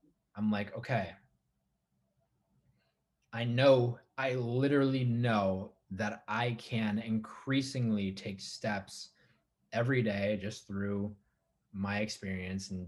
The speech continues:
you know, being present, whatever, however you wanna pick that apart. I know that I can increasingly, um, transition into these higher states of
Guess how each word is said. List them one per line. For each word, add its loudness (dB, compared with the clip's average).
you -12
know, -8
being -4
present, -10
whatever, -10
however -4
you -4
wanna -6
pick -12
that -8
apart. -8
I 0
know 4
that -4
I -4
can -4
increasingly, -4
um, -8
transition -2
into -4
these -6
higher -6
states -10
of -12